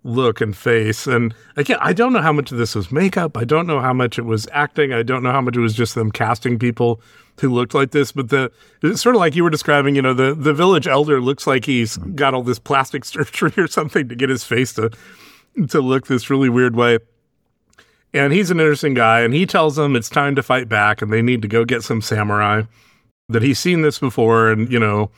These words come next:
bandits would go through and clear out a bunch of villages, and the only village that survived was the one that hired samurai to protect them. So they send a, a team of people to the, you know, to the local town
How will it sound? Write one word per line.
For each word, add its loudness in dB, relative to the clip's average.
bandits -2
would -2
go 4
through 0
and 0
clear 4
out 4
a 0
bunch -2
of -4
villages, 2
and 0
the 2
only 2
village -2
that -2
survived -2
was -2
the -4
one 0
that -6
hired 0
samurai -4
to -6
protect -8
them. -4
So -2
they 4
send 2
a, 2
a 0
team 2
of 0
people 0
to 2
the, 4
you -2
know, 2
to 0
the 4
local 2
town 0